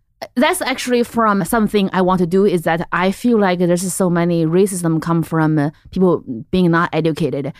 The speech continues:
Because everybody in America, especially the people, my friends from Kentucky, they believe America is the center of the world. There's only one speak in,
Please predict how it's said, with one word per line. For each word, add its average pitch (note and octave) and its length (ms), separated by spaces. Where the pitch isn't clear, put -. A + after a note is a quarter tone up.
Because A#3+ 280
everybody G#3 540
in G3 80
America, F#3 680
especially A3+ 460
the E3+ 60
people, F#3 360
my G3 200
friends F#3 240
from E3+ 140
Kentucky, G#3 500
they C4+ 240
believe A3+ 460
America G#3 400
is F#3 80
the F3 80
center G3 260
of E3+ 140
the E3+ 80
world. E3 400
There's F3 160
only E3+ 260
one A3+ 300
speak - 280
in, E3+ 200